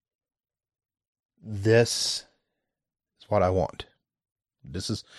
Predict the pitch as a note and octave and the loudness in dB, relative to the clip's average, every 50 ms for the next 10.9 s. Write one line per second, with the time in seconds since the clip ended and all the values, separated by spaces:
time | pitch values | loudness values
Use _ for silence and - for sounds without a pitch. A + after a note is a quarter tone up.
0 | - - - A#2+ A#2 C3 C3+ - C#3 C3 B2+ A#2 - B2 A2+ - - F#2+ G2 F#2 | -12 -6 -4 -2 0 2 4 6 8 8 8 8 6 4 4 4 2 2 0 2
1 | F2 E2+ B1+ A1 - - G2 - - - - - - - - _ _ _ _ _ | 0 0 -2 -4 -6 -8 -8 -6 -6 -6 -6 -8 -10 -10 -14 _ _ _ _ _
2 | _ _ _ _ _ _ _ _ _ _ _ _ _ _ _ _ _ _ _ - | _ _ _ _ _ _ _ _ _ _ _ _ _ _ _ _ _ _ _ -2
3 | A#2+ A2+ A2+ B2 A#2+ A#2+ - B2+ A#2+ A#2 G#2+ - B2 A#2 - - F#2+ G2 G2+ A2 | 0 0 0 2 0 2 4 4 4 4 4 4 2 2 2 0 -2 -2 0 0
4 | G2+ F#2+ F#2+ D2 - - G#2+ B2 A#2+ D#2 - - _ _ _ _ _ _ _ - | 2 0 0 0 -2 -4 -2 0 0 -2 -2 -6 _ _ _ _ _ _ _ -6
5 | G#2+ G2 F#2 F2+ C#2 F2+ G2 F#2 G2+ F2+ F#2 - F2+ D#2+ E2+ E2+ E2 E2+ - B2 | -4 -2 -2 -2 0 -2 0 0 0 0 0 -2 -6 -8 -8 -6 -6 -6 -6 -8
6 | - _ _ _ _ _ _ _ _ _ - - E2+ F#2+ G#2 G#2 - A2+ G#2+ - | -8 _ _ _ _ _ _ _ _ _ -14 -8 -4 -2 -2 0 2 2 2 2
7 | - - G2 F#2 G2 G2 - - G2 G2+ G2 - - G2+ - G#2+ G#2+ G#2 G2+ A2 | 2 2 2 4 4 2 2 0 2 2 2 2 0 -2 -2 0 0 2 2 4
8 | G#2 G2+ G#2 A#2 G#2 - - C3 C#3 - - - - _ _ _ _ _ - - | 4 4 4 2 2 2 2 2 2 2 0 -8 -8 _ _ _ _ _ 0 4
9 | A#2 B2+ C#3 - - - F3+ A#2 F#2 A#2+ F#3+ G3+ - - - - - - - - | 6 6 6 8 8 8 8 6 6 4 2 2 2 0 -2 -2 -4 -10 -12 -10
10 | - - A#2+ B2 B2+ A#2 G2+ E2+ - - - - - - - - _ | -6 -4 -2 -2 -2 -2 -4 -8 -8 -8 -10 -10 -12 -12 -14 -20 _